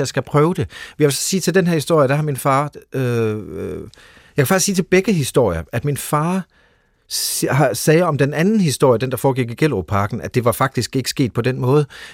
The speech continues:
Det var først næste dag, han ligesom var sammen med hende, ikke? Men det må man jo godt i en roman, øh, ligesom skrive tingene sammen. Det er bare interessant, at min far egentlig ikke synes, at det er forkert, det jeg skriver. Han går bare lidt op i, at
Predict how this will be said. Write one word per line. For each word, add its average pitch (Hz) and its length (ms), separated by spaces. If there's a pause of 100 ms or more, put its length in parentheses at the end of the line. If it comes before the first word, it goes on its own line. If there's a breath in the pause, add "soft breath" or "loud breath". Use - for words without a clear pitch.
(120)
Det 135 60
var 127 60
først 139 220
næste 170 280
dag, 90 260
han 101 100
ligesom 95 240
var 92 60
sammen 90 320
med 90 80
hende, 92 220
ikke? 135 160
Men 110 120
det 139 100
må 139 80
man 135 140
jo 113 80
godt 123 160
i - 20
en 117 80
roman, 107 480
øh, 98 140
ligesom 113 220
skrive 110 160
tingene 123 240
sammen. 123 220
Det 123 60
er - 20
bare 135 100
interessant, 139 380
at 123 60
min 123 120
far 135 200
egentlig 143 280
ikke 131 100
synes, 147 200
at 131 80
det 120 100
er 104 40
forkert, - 340
det 131 60
jeg 120 80
skriver. 151 280
Han 107 120
går 120 160
bare 127 160
lidt 139 120
op 139 180
i, 131 140
at 101 100